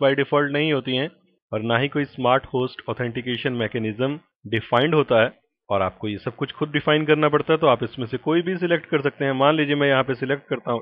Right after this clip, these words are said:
internet। हम चाहते हैं कि हमारा hub transport server internet पे messages को route करे। तो इसको select करने के बाद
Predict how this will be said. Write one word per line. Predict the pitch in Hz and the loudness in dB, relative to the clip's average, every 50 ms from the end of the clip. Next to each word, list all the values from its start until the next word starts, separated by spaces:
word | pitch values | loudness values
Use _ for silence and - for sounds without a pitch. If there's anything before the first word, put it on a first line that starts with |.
| - 131 | -4 -8
internet। | 117 110 131 135 139 147 180 214 _ _ _ _ _ _ _ _ _ _ _ _ _ _ _ _ _ _ _ - | -6 -4 -4 0 0 0 0 0 _ _ _ _ _ _ _ _ _ _ _ _ _ _ _ _ _ _ _ -6
हम | - 113 117 | -4 -4 -2
चाहते | 113 127 117 117 113 - 135 | 2 2 2 2 2 0 -2
हैं | 135 127 | -2 0
कि | 139 131 | 0 0
हमारा | 120 117 117 117 117 | 2 2 4 4 4
hub | 110 120 127 - - | 4 2 0 -2 -2
transport | - 139 131 120 - - 131 123 113 | -2 0 0 0 -2 -4 -4 -4 -2
server | - 139 127 113 110 113 113 117 - - - | -2 -2 0 2 2 0 0 -2 -6 -8 -6
internet | 117 120 113 135 123 139 147 147 - - | -6 -2 -2 0 2 2 0 0 0 0
पे | 160 143 | 0 2
messages | 131 113 104 - - - 113 107 104 - | 2 2 0 0 -4 -8 -6 -6 -6 -6
को | - 127 135 156 170 _ _ _ - 104 | -4 -2 -2 -2 -4 _ _ _ -12 -8
route | 104 110 131 131 113 - | -2 2 2 2 2 0
करे। | - - 87 85 - | -6 -8 -8 -8 -8
तो | - _ _ _ _ _ _ _ _ - - | -14 _ _ _ _ _ _ _ _ -14 -14
इसको | 95 - - 101 | -12 -10 -12 -10
select | - 113 110 131 - - | -8 -4 -6 -6 -4 0
करने | - 160 156 156 160 | 0 0 2 2 2
के | 165 165 156 | 2 4 6
बाद | 156 156 165 170 - | 8 6 6 6 2